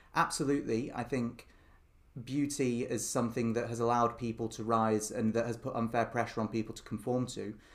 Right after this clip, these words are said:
But I think that in and of itself is not enough for people to be able to rise to the top of these corporations and stuff, and that actually it's one tool in somebody's arsenal that they might be able to use,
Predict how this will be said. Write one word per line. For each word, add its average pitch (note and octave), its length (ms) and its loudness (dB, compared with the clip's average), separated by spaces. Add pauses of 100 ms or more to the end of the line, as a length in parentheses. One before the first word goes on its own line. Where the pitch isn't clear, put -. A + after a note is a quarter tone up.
(240)
But C#3 100 4
I B2+ 40 4
think D3 440 0 (200)
that C3 400 4
in C3 140 2
and A#2 100 4
of A2 100 -2
itself A#2+ 540 0
is A#2 120 -2
not A#2+ 240 2
enough A2+ 440 2 (160)
for A2 440 4 (280)
people A#2 320 -2
to A2 200 0
be A2+ 160 2
able A2+ 220 6
to G#2+ 120 -8
rise A2 320 0
to - 60 -12
the - 80 -20
top - 200 -12
of A2 60 -8
these G#2 140 -6
corporations A2 680 -2
and A2 100 -6
stuff, G#2+ 280 -6
and A2 140 0
that G#2+ 240 -2 (300)
actually A2+ 480 0
it's - 180 -4
one A2+ 580 2 (220)
tool C3 300 0
in A#2+ 100 2
somebody's A2+ 400 2
arsenal A#2 400 2
that G#2+ 120 -4
they A#2 80 0
might A2+ 220 0
be A2+ 80 2
able A2 180 2
to - 160 -8
use, A2+ 420 0